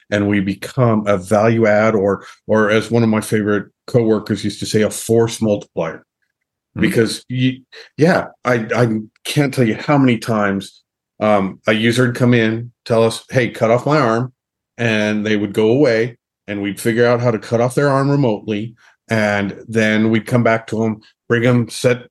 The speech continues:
Speaker 1: set the limb down <laughs> on the desk. "Man, this is not going the way I want it to." Um, but, uh,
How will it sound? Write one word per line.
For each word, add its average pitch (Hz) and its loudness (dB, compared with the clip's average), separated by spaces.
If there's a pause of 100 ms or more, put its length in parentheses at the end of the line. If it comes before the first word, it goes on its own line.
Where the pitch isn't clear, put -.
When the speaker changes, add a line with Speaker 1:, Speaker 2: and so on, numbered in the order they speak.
Speaker 1:
set 127 0
the 127 0
limb 123 2
down 127 2
<laughs> - 0
on 123 -2
the 208 0
desk. 117 -2
"Man, 113 0
this 127 -2
is 95 -12
not 107 -2
going 113 2
the 107 0
way 104 4
I 98 2
want 110 2
it 92 -10
to." - -2
Um, 117 2 (320)
but, 127 0 (340)
uh, 123 0